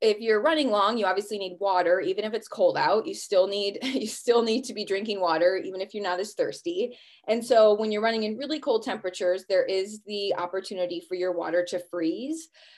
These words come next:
Um, so a couple ways to prevent that.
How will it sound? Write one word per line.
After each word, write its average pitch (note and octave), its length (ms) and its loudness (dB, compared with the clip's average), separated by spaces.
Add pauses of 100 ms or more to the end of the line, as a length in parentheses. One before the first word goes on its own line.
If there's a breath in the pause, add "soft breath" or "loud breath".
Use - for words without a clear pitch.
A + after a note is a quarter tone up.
(140 loud breath)
Um, G3 560 2
so G#3+ 420 4
a G3 60 -2
couple C4 540 2
ways G3 460 2
to G#3 220 -8
prevent F#3 460 -4
that. D3+ 360 -6